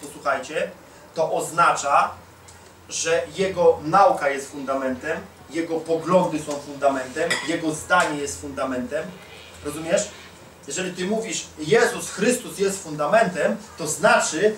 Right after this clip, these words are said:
że ty określasz, że to, co myślał Jezus, jest fundamentem, jak uważał Jezus, jest fundamentem i tak dalej, i tak dalej.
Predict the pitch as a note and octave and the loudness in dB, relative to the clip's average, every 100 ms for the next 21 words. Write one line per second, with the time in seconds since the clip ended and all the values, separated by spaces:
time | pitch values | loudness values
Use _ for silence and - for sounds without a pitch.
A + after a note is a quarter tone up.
0 | - - E3+ F#3+ A3+ G3+ - G#3 A3 F3+ | -6 -4 -4 0 2 0 2 2 4 4
1 | E3 E3+ - - E3+ D#3 F#3+ B3 G3+ E3+ | 2 0 2 2 2 0 4 4 6 6
2 | E3 E3 D#3 D#3+ D3+ - D#3 D#3 D3 C3+ | 6 2 0 -6 -8 -6 0 0 2 -2
3 | F#3 G3+ F#3+ F#3+ G3 E3+ G#3 F#3 E3 D#3+ | -2 2 4 4 2 2 4 6 6 4
4 | D#3 D3+ D3 - D#3 D3 C#3+ D3 C#3+ - | 0 -4 -6 -6 -2 0 2 0 -2 2
5 | E3+ - F#3+ F#3+ G3 - D#3 | 2 4 2 4 0 2 2